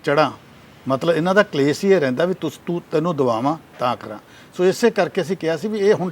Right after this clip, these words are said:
ਟਾਈਮ ਜਿਹੜਾ ਇਸੇ ਨੇ ਪੰਜਾਬ ਨੂੰ ਤਬਾਹ ਕਰਤਾ। ਹੁਣ ਆਪਾਂ ਪੰਜਾਬ ਦੀ ਗੱਲ ਸੋਚੀਏ, ਪੰਜਾਬ ਦੀ ਆਰਥਿਕ ਹਾਲਤ ਬਾਰੇ ਸੋਚੀਏ। ਤੁਹਾਨੂੰ ਮੈਂ ਦੱਸਣੀ ਚਾਹੁੰਦਾ ਕਿ ਦੇਖੋ, ਸਿੰਪਲ ਗੱਲ ਆ, ਆਪਣਾ ਗੁਆਂਢੀ ਸੂਬਾ ਉੱਨੀ ਸੌ ਛਿਆਹਠ 'ਚ ਅਲੱਗ ਹੋਇਆ ਸੀ ਹਰਿਆਣਾ।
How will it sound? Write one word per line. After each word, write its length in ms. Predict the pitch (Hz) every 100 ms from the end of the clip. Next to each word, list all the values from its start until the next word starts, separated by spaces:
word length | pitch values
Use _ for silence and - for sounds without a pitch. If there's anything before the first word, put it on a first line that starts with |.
| -
ਟਾਈਮ 280 | 151 156 160
ਜਿਹੜਾ 180 | 175 196
ਇਸੇ 340 | 170 - 220
ਨੇ 160 | 208 202 - - -
ਪੰਜਾਬ 300 | 160 160 185
ਨੂੰ 100 | 202
ਤਬਾਹ 260 | 196 226
ਕਰਤਾ। 340 | 196 143 - - - - - - - - - - - -
ਹੁਣ 100 | 147
ਆਪਾਂ 420 | 165 185 185 196 - - - -
ਪੰਜਾਬ 380 | 156 147 156 160
ਦੀ 120 | 208
ਗੱਲ 180 | 190 170
ਸੋਚੀਏ, 520 | 156 143 - 139 160
ਪੰਜਾਬ 360 | 175 151 139 139
ਦੀ 100 | 160
ਆਰਥਿਕ 420 | 139 139 - 185
ਹਾਲਤ 220 | 151 135
ਬਾਰੇ 180 | 135 139
ਸੋਚੀਏ। 400 | 131 127 123 147
ਤੁਹਾਨੂੰ 500 | 156 - - - 170
ਮੈਂ 80 | 190
ਦੱਸਣੀ 280 | 180 175 214
ਚਾਹੁੰਦਾ 300 | 190 196 208
ਕਿ 100 | 196
ਦੇਖੋ, 220 | 170 185
ਸਿੰਪਲ 380 | - 175 - 185
ਗੱਲ 280 | 147 123 107
ਆ, 40 | - - - -
ਆਪਣਾ 240 | 147 180
ਗੁਆਂਢੀ 340 | 175 160 185 208
ਸੂਬਾ 280 | 160 123 131
ਉੱਨੀ 200 | 147 151
ਸੌ 160 | 185
ਛਿਆਹਠ 320 | - 170 190
'ਚ 120 | 190 196
ਅਲੱਗ 240 | 170 165
ਹੋਇਆ 260 | 165 175 175
ਸੀ 180 | 190 175 - - 147
ਹਰਿਆਣਾ। 340 | 151 165